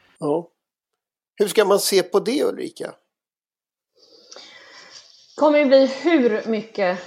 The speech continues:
Speaker 2: eh, efterforskningar och, och analyser i efterhand om vem som gjorde vad och varför och inte. Men jag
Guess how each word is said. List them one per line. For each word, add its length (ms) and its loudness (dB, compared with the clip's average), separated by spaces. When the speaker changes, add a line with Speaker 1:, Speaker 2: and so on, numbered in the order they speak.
Speaker 2:
eh, 360 -4
efterforskningar 920 -6
och, 280 -2
och 100 -2
analyser 640 -4
i 40 -4
efterhand 640 -6
om 120 -4
vem 180 -4
som 180 -8
gjorde 200 -4
vad 320 -2
och 80 -4
varför 380 -4
och 120 -2
inte. 320 -8
Men 120 -6
jag 100 -8